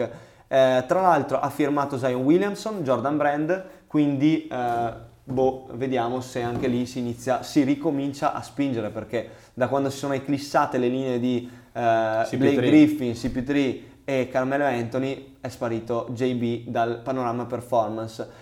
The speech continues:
Speaker 1: Per quanto riguarda le Next Level, la domanda che mi hai fatto me la sono già dimenticata.
Speaker 2: Un tuo parere sulle Next Level?
Speaker 1: Ma, eh, io le ho prese, le ho usate, secondo me sono una scarpa atomica.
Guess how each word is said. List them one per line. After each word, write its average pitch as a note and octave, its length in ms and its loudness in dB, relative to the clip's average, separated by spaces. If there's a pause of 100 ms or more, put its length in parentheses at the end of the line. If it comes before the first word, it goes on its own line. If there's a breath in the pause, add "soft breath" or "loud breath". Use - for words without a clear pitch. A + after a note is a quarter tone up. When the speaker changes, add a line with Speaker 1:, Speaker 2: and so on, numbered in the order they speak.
(100)
Speaker 1:
Per C#3 100 -8
quanto E3+ 180 2
riguarda F3 320 4
le C#3 100 0
Next D3 300 -6
Level, E3+ 380 2
la F3 80 0
domanda C#3 300 -2
che D3 80 -6
mi D3+ 60 -2
hai E3 60 -2
fatto D3+ 300 -2
me E3+ 80 -6
la B2 60 -6
sono B2 160 -8
già A#2+ 80 -4
dimenticata. D3 600 -6
Speaker 2:
Un A3+ 100 -2
tuo A3+ 120 -2
parere F3+ 320 2
sulle F3 200 -2
Next C#3+ 200 -8
Level? A2 300 -4
Speaker 1:
Ma, A#3 220 2
eh, D#3 120 0
io G#3 200 2
le C#4 80 4
ho - 40 0
prese, C3 380 2
le B2 100 2
ho C#3+ 60 4
usate, D3+ 480 2
secondo D3 260 -6
me D3 140 -2
sono F#3+ 140 -10
una C#3 100 -4
scarpa C3 420 -2
atomica. A#2 1000 -2